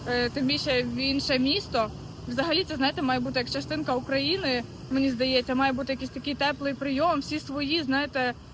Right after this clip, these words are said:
е, "Слава Україні", щось типу того, якось має бути все класно, щиро, на емоціях.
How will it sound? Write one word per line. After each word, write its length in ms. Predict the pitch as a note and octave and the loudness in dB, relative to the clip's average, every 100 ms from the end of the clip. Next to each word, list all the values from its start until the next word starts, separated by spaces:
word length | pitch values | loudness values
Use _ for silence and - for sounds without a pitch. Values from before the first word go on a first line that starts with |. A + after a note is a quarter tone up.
| - | -8
е, 440 | B3 A#3+ A#3+ A#3+ A#3+ A#3+ A#3+ A#3+ | -2 0 0 -2 -4 -6 -8 0
"Слава 300 | D4+ D#4 C#4+ | 2 6 4
Україні", 580 | C#4 D4+ D4+ E4+ F4 C#4 | 4 2 2 2 2 0
щось 180 | D4 C#4 | -2 -4
типу 280 | D4 B3 | -6 -4
того, 340 | C#4 D#4+ F4 D4+ | -2 0 2 0
якось 260 | C4 C#4 | 0 0
має 200 | C#4 C#4 | 0 2
бути 220 | B3+ C#4 C#4+ | 0 -4 -6
все 380 | - C4+ B3+ B3 | -4 0 0 -2
класно, 460 | C4+ D4 E4 C4+ B3 | 0 0 0 -2 -4
щиро, 380 | - D4+ D4 | -4 -2 0
на 180 | B3+ B3 | 0 0
емоціях. 480 | B3+ B3+ C4+ B3+ A3+ | 2 2 0 -2 -8